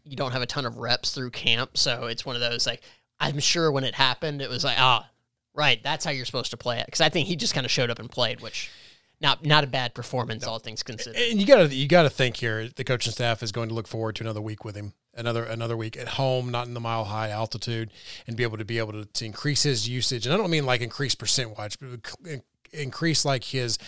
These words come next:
Speaker 2: creativity of where they're gonna bring him from and how he's gonna react, and him knowing more of the plays are gonna allow that. So you just give him another week in the meetings.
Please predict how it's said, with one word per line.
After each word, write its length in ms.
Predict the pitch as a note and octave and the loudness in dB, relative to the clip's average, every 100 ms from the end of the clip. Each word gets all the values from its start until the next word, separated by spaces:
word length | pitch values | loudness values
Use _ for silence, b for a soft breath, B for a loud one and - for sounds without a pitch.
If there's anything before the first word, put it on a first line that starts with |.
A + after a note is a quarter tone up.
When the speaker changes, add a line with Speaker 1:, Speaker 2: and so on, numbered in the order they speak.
| B | B
Speaker 2:
creativity 560 | B E3 D3+ - C#3 B2 | B 2 4 2 0 0
of 100 | A#2+ | -2
where 200 | A2+ A#2+ | -2 -4
they're 100 | A#2 | -4
gonna 140 | A#2 | -6
bring 240 | G#2+ A#2 A#2+ | -6 -6 -4
him 160 | B2 A2+ | -6 -6
from 280 | B2 A#2+ | -6 -4
and 60 | A2 | -4
how 140 | A2+ | -4
he's 140 | A#2 A2+ | -2 -2
gonna 180 | A2+ G2+ | -6 -8
react, 400 | G#2 A#2 A#2 B B - | -6 -4 -6 B B -4
and 80 | C#3+ | 0
him 120 | D#3 | 2
knowing 260 | D#3 C3+ | 2 0
more 180 | B2+ A#2+ | -2 -4
of 80 | G2+ | -6
the 60 | G#2 | -12
plays 360 | - F#3+ D#3 | 0 2 4
are 60 | B2+ | 0
gonna 140 | A2+ | -4
allow 320 | G2+ G#2+ C3+ A#2 | -4 -2 -2 -2
that. 180 | G2+ | -4
So 100 | - | -6
you 60 | A#2 | -2
just 140 | G#2+ | -2
give 100 | C#3 | 0
him 40 | D3 | 0
another 160 | C#3+ B2 | 0 -2
week 180 | B2 | -4
in 80 | A2 | -6
the 60 | G#2+ | -8
meetings. 340 | C3 C#3+ C#3 | -4 -4 -4